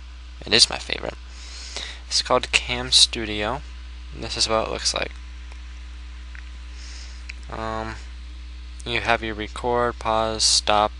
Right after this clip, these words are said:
up here. And you have different options and tools, like you can have your, just anything, you know, just play around with it. Um,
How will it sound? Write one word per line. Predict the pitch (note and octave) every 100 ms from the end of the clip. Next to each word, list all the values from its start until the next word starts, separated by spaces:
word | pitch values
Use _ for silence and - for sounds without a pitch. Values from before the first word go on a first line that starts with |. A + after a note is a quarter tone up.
| -
up | G#2+
here. | - G2+ A2 C3 - - - - - - - - - - -
And | A#2 A#2+ A#2 A2+ - - - -
you | B2+
have | B2+ B2
different | - B2 A#2 A2+
options | - - - - A2+ A2+
and | A2+
tools, | - A2 G#2 - -
like | - G#2+ - - - - - - - - - - - - -
you | - A#2
can | A#2
have | A2
your, | G#2+ G#2 G#2+ - -
just | - A#2 - - - -
anything, | A#2 A2 - A2 G#2+
you | B2
know, | A#2+
just | A#2 -
play | D3+ C3+
around | A2+ A2 A#2+
with | F#2 F#2
it. | F2+ - - - - - - - - - - - -
Um, | - G#2+ G#2 F#2+